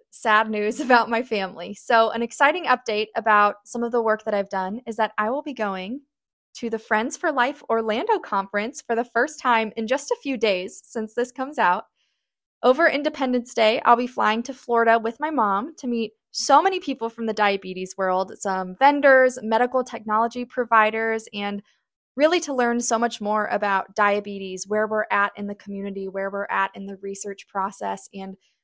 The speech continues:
where all of my work kind of fits in. I've never been before, but I've heard of this conference on other podcasts and in other diabetic social spheres. So to be able to finally go for the first time with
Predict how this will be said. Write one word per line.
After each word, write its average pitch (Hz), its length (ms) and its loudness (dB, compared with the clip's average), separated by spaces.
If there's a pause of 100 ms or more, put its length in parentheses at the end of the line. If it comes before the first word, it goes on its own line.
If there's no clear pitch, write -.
(260)
where 254 380 4
all 226 220 6
of 208 180 -4
my 208 220 0
work 208 340 -6
kind 226 160 -6
of 214 80 -8
fits - 260 -10
in. 214 340 -10 (760)
I've 240 140 8
never 247 260 6
been 247 180 4
before, 208 520 0 (100)
but 208 220 6 (140)
I've 214 160 4
heard 349 180 0
of 359 80 -4
this 320 120 -4
conference 277 460 0
on 202 280 -2
other 285 180 4
podcasts 262 720 2
and 208 120 -6
in 208 120 -6
other 220 300 2
diabetic 208 540 0
social 190 380 -8
spheres. 330 640 -2
So 226 160 0
to 220 120 -8
be 220 120 -2
able 226 220 2
to 277 120 -8
finally 220 360 -2
go 202 580 -2
for 202 120 -2
the 196 100 -8
first 202 300 -8
time 214 360 -4
with 202 160 -6